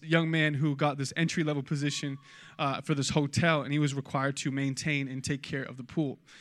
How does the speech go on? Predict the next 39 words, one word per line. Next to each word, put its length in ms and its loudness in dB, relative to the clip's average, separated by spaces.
And 140 0
so 140 4
he 100 4
does 220 6
his 160 0
job. 340 6
He's 140 0
doing 220 2
it 20 0
with 140 -4
diligence. 460 4
He's 140 -2
working 300 2
hard. 440 2
And 80 2
ultimately, 340 4
he's 140 4
filling 340 6
the 60 2
pool 320 4
up, 200 2
and 80 -4
he 80 -4
leaves 220 2
for 100 -6
the 80 -2
next 260 2
day, 200 4
comes 280 0
back 200 2
the 80 -4
next 240 -2
morning, 240 2
realizes 460 4
he 100 2
forgot 340 2
to 60 -12
turn 220 2
off 300 2